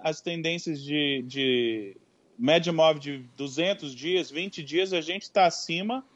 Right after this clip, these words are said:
e continua seguindo. É, o fator psicológico, pra mim, eu tava de olho nesses dez dólares e a negociação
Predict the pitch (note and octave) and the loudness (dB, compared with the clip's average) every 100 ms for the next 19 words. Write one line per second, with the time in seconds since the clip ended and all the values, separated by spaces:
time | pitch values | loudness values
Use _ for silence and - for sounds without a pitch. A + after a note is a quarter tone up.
0 | _ _ F3 E3 F#3 F#3 F#3 G3 - A3+ | _ _ -6 -2 -2 -2 -4 -4 -2 -2
1 | F#3+ F3 D#3+ A2 F2 _ _ _ _ _ | 0 0 -2 -6 -10 _ _ _ _ _
2 | - C3 C3 B2 - F#3 A3+ G#3+ G#3+ G3 | 2 2 4 0 -2 4 4 6 4 2
3 | B3 - G#3+ F#3 F#3+ G#3 - - G3 F#3+ | -4 -2 0 4 4 2 -6 -8 -6 -6
4 | G#3 G3+ G3 G3 E3 F3+ F#3+ G#3 F#3+ F#3 | -8 -4 -4 -4 -4 -4 -4 -6 -8 -10
5 | - E3+ D3 F3 F#3 C3+ D3 F3 F3 C#3 | -10 0 4 6 4 2 2 2 0 -8
6 | D3 E3 F3 F#3 F3 F#3 E3 - F#3+ G#3+ | -8 -8 -6 -8 -8 -8 -8 -8 -6 -6
7 | G3+ | -10